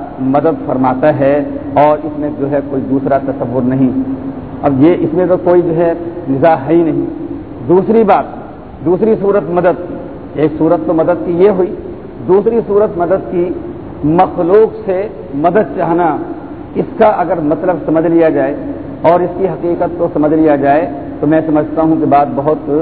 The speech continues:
جلد جو ہے وہ ذہن میں آ جائے گی اور ذہن نشی ہو جائے گی اور اس میں کوئی جو ہے پھر کسی قسم کا تذبذب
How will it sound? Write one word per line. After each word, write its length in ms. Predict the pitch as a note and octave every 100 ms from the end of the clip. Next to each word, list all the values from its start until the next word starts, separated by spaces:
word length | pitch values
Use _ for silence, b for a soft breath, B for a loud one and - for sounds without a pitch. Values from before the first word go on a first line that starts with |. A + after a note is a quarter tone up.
| - - - - -
جلد 260 | F3+ F#3+ D#3+ F3+ - - C3
جو 100 | D3
ہے 80 | E3
وہ 120 | D#3 D3
ذہن 180 | D3+
میں 140 | D3+ D3 C#3
آ 100 | C#3
جائے 260 | D3 D3+
گی 100 | D3 D#3 - -
اور 120 | C#3+ D3+
ذہن 180 | E3+ E3
نشی 280 | D3+ - D#3+
ہو 140 | D3
جائے 220 | C#3 C#3 C#3
گی 100 | E3 - - -
اور 360 | C#3+ D3+ D3+ D#3
اس 240 | D3+ D3+
میں 80 | D3+ D3+
کوئی 180 | D#3
جو 140 | D3+ D3
ہے 80 | D3
پھر 60 | D3+ D3+
کسی 220 | D3+ D#3+
قسم 220 | C#3 C#3 C#3
کا 80 | D#3+
تذبذب 560 | - D3+ C#3 C#3 G#3+